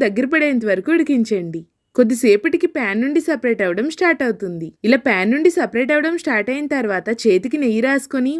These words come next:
ఉండలా అవుతుందో లేదో చెక్ చేయండి. ఇక్కడ వీడియోలో చూపిస్తున్న విధంగా ఇలా ఉండలా అయింది అంటే పర్ఫెక్ట్‌గా ఉడికిందని అర్థం. వెంటనే స్టవ్ ఆఫ్ చేసి ఒక ప్లేట్లోకి తీసుకోండి. ఇలా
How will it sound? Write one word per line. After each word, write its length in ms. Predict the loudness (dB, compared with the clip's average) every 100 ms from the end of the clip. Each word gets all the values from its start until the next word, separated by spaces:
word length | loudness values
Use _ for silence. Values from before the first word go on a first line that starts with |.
| -2
ఉండలా 280 | 0 2 2
అవుతుందో 340 | 0 0 0 0
లేదో 200 | 0 -2 0
చెక్ 140 | -2 -2
చేయండి. 480 | -4 -2 -4 -6 -10 -14 _ -2
ఇక్కడ 160 | 2 2
వీడియోలో 280 | 2 2 2 2
చూపిస్తున్న 340 | -2 -4 -4 -2
విధంగా 420 | -2 0 0 -2 -2 -2
ఇలా 120 | 0 0
ఉండలా 260 | 0 2 0
అయింది 300 | 0 0 0 -2
అంటే 160 | -2 -2
పర్ఫెక్ట్‌గా 440 | -4 0 -2 0 0
ఉడికిందని 420 | 0 0 0 0 0
అర్థం. 200 | -2 -4 -4
వెంటనే 320 | -4 -2 -2 0
స్టవ్ 240 | 0 2 0
ఆఫ్ 120 | 0
చేసి 180 | 0 0
ఒక 60 | 0
ప్లేట్లోకి 380 | 0 0 0 -4 -4
తీసుకోండి. 520 | -6 -8 -10 -10 -12 -16 _ 0
ఇలా 120 | 2